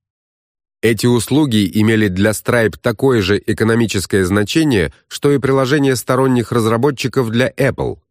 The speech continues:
Они стали дополняющими товарами, которые хорошо повлияли на общий спрос.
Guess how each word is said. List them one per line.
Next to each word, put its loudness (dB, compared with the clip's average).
Они 2
стали 0
дополняющими 0
товарами, 0
которые 0
хорошо -2
повлияли 2
на 2
общий -2
спрос. -4